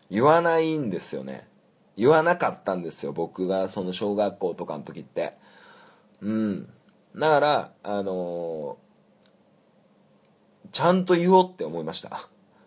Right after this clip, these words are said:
ちゃんと「いただきます、ごちそうさま」って。はい。それで、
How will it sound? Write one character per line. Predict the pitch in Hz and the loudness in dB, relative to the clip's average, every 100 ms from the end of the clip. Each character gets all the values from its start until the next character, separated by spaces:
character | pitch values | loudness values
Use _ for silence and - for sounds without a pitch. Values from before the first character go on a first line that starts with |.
| _ _ - | _ _ -4
ち | 101 | 0
ゃ | 101 | 0
ん | 92 | -2
と | - 95 | -2 -2
「い | 92 | 0
た | 98 | -2
だ | 87 | -2
き | 90 | -6
ま | 92 90 | -6 -4
す、 | - | -6
ご | 80 78 | -12 -12
ち | - | -10
そ | 87 | -10
う | |
さ | - | -6
ま」 | 85 82 | -6 -8
っ | |
て。 | - - - _ - - - - - _ | -10 -16 -16 _ -20 -20 -20 -20 -20 _
は | - 104 90 | -6 -2 -2
い。 | - _ _ _ _ _ _ _ - - _ - | -4 _ _ _ _ _ _ _ -20 -20 _ -14
そ | - 151 | 0 2
れ | 156 | 6
で、 | 160 151 147 147 139 | 6 6 4 4 2